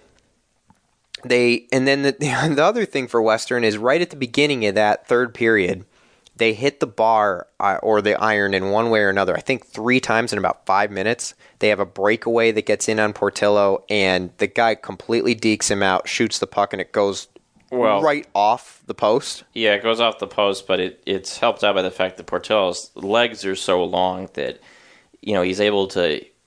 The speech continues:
Speaker 2: to cover so much ground with that
Speaker 1: Yeah.
Speaker 2: left leg, even being deked out, that the window to, to tuck it in is so small there that, you know, you can lead to that sort of miss.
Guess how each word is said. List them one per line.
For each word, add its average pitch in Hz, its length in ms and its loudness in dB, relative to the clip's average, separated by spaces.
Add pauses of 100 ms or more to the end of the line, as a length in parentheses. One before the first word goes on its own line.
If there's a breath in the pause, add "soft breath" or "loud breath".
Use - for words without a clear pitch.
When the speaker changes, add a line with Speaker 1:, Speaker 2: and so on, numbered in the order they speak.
(120)
Speaker 2:
to - 100 -6
cover 104 480 -4
so 95 220 -2
much 82 260 -6
ground 82 340 -4
with 82 140 -10
that - 100 -2
Speaker 1:
Yeah. 82 180 0
Speaker 2:
left 82 200 -10
leg, 87 180 -4
even 87 260 -6
being 87 340 -6 (120)
deked 90 300 -10
out, 92 220 2
that 92 160 -10
the 90 80 -6
window 92 480 -2
to, 80 160 -8 (160)
to 90 100 -12 (160)
tuck - 300 -4
it 82 100 -8
in 90 220 -2
is 76 160 -8
so 73 220 -4
small 85 440 -4
there 73 300 -6
that, 82 240 -10 (240)
you 92 100 -12
know, 80 100 -10
you 80 180 -14
can 71 340 -16 (680 loud breath)
lead 95 320 0
to 95 100 -4
that 82 240 -2
sort 87 240 -6
of 85 240 -10
miss. 87 540 -8